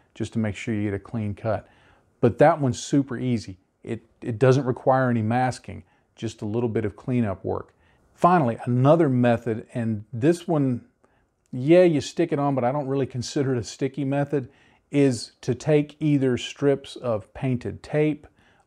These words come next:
or strips of decal paper or some kind of thing like that. And you cut the, the tape or the material, and then you just apply it over the canopy framing.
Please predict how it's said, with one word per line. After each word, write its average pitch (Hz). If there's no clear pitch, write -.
or 113
strips -
of 101
decal 131
paper 120
or 110
some 175
kind 156
of 98
thing 143
like 104
that. 104
And 123
you 113
cut -
the, 117
the 110
tape 151
or 120
the 107
material, 120
and 123
then 123
you 123
just 120
apply 120
it 113
over 110
the 107
canopy 117
framing. 95